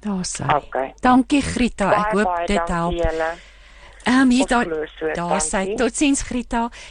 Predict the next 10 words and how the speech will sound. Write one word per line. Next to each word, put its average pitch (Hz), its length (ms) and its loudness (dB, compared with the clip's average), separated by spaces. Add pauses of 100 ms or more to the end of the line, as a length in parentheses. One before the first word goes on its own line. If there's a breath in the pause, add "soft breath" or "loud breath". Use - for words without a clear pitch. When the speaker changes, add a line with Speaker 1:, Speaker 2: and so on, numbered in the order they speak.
Speaker 1:
Dan 220 220 0
is 311 180 -2
daar 233 440 0
'n 185 140 -6
WhatsApp 202 600 -4 (420 loud breath)
Elsabie, 214 560 -2
wil - 140 -12
ek - 100 -18
net 190 160 -6
gou, 202 140 -2